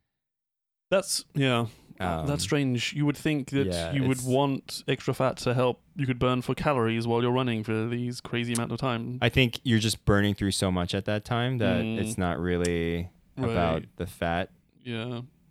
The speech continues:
Speaker 2: at
Speaker 1: Mm.
Speaker 2: that point. So he does
Speaker 1: Yeah, that's why you need to eat a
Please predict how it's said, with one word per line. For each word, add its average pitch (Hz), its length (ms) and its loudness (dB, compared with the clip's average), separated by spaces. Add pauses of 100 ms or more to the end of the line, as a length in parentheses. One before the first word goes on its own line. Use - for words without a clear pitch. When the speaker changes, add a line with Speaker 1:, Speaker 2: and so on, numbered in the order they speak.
(120)
Speaker 2:
at 117 100 -2
Speaker 1:
Mm. 117 40 -6
Speaker 2:
that 98 180 0
point. 104 380 -6
So 92 260 0
he 98 220 -4
does 90 340 2
Speaker 1:
Yeah, 120 80 2
that's 120 140 2
why 120 80 2
you 113 100 0
need 117 140 -2
to 123 100 -2 (240)
eat 117 300 -8
a 123 40 -6